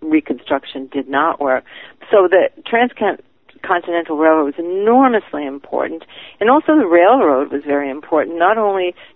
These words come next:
during the war for carrying munitions and men, but after the war, uh, was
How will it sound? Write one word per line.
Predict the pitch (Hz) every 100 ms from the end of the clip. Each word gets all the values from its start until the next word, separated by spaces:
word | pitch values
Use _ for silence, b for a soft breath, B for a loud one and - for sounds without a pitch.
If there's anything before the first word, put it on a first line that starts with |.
| -
during | 196 208 190
the | 175
war | 170 175 -
for | -
carrying | - 180 175 170 165
munitions | 160 165 175 175 180 165 151 160
and | 151 151
men, | 175 285 214 156
but | 160
after | 160 247 349 - 202
the | 147
war, | 139 - - - B B B -
uh, | - 175 180 180 180
was | 160 175 190 196 190 190